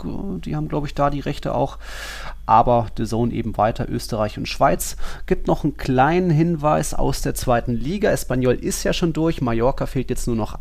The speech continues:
ein Punkt an den verbleibenden drei Spieltagen. Die sind mathematisch fast schon durch. Und dann um den dritten Aufstiegsplatz kämpfen noch Almeria und Leganés. Heißt, es könnten die drei Absteiger alle drei zurückkehren. Wäre auch mal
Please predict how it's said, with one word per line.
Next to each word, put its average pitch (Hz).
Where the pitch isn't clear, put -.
ein 156
Punkt -
an 135
den 135
verbleibenden 123
drei 113
Spieltagen. 127
Die 110
sind 107
mathematisch 107
fast -
schon 110
durch. 113
Und 110
dann 107
um 117
den 110
dritten 123
Aufstiegsplatz -
kämpfen 123
noch 113
Almeria 117
und 123
Leganés. 113
Heißt, 123
es -
könnten -
die 120
drei -
Absteiger 120
alle 135
drei 127
zurückkehren. 117
Wäre 113
auch -
mal 104